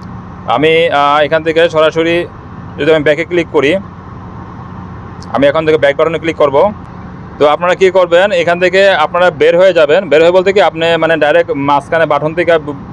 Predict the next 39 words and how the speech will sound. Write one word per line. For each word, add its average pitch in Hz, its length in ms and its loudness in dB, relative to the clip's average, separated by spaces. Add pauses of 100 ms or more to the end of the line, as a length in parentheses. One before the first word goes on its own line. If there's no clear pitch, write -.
(120)
ক্লিক 175 180 0
করার 175 200 2
পর 175 240 2
আপনা-, 160 280 -2
আপনার 160 240 0 (100)
পিন 170 120 -4
নাম্বারটা 165 500 0 (800)
আবার 151 260 0
দিয়ে 165 160 0
নেবেন, 165 360 0
ঠিক 175 140 -2
আছে? 151 360 2
আমি 127 180 -4
পিন 160 180 -4
নাম্বার 160 180 2
দেওয়ার 151 260 2
পর 165 320 2 (760)
আবার 165 240 2
যখন 185 220 0
এরকম 185 340 2
আসবে, 160 480 2
আসার 156 400 0
পর 180 140 2
এখন 165 200 0
আমি 175 100 -2
যদি 180 100 2
লেটারে 165 300 2
ক্লিক 185 240 0
করি, 180 280 4 (140)
দেখতে 180 200 2
পাবেন 160 240 2
আমাদের 156 300 2
কিন্তু 170 200 -2
অ্যাকাউন্টে 160 380 0
কিন্তু 165 220 -2
প্রপারলি 160 380 2
কিন্তু 165 240 0
হয়ে 151 180 4
যাবে। 127 300 2